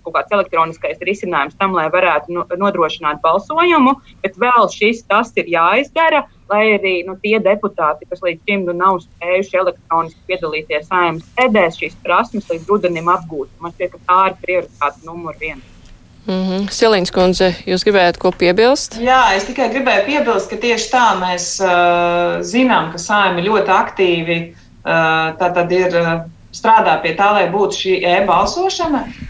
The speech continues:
Speaker 3: elektroniskā Saeima. Saeima arī esam devuši tiesības, ko Saeima pati ir apstiprinājusi, tātad, ā, veikt iepirkumu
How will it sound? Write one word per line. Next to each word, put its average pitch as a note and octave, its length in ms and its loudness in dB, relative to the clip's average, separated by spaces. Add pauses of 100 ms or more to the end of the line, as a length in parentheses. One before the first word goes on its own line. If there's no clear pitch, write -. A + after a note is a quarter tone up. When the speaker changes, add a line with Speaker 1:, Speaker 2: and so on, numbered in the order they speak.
(180)
Speaker 3:
elektroniskā F3 720 0
Saeima. C#4 600 2 (320)
Saeima A3 420 2
arī F3+ 160 2
esam F#3 300 -4
devuši G#3 500 0
tiesības, F3 680 -4 (280)
ko F#3 160 0
Saeima F#3+ 320 0
pati G3+ 240 0
ir G3 80 4
apstiprinājusi, E3+ 800 -4
tātad, E3 320 -8
ā, E3 240 -2
veikt G3 320 2
iepirkumu D4+ 640 2